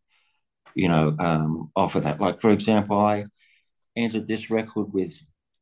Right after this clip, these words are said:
you know, rudimentary song structures, uh, and some choruses. And then I like to leave the verses alone.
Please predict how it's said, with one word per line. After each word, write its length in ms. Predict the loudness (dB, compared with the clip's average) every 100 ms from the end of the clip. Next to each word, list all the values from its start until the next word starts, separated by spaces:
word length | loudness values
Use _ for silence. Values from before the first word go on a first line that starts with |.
| _ _
you 120 | 0
know, 80 | 4
rudimentary 600 | 6 6 6 2 2 -2
song 300 | -4 -4 -4
structures, 680 | -6 -8 -8 -10 -10 -12 -14 -18 _ _ -2
uh, 360 | 2 2 2
and 180 | 2 0
some 140 | 0 0
choruses. 800 | 2 2 2 -2 -8 -8 -14 -12
And 160 | -4 0
then 100 | 2
I 80 | 4
like 220 | 2 0
to 80 | 0
leave 240 | 0 0
the 160 | -4 -6
verses 400 | -4 -2 -4 -6
alone. 540 | -2 -2 -2 -4 -6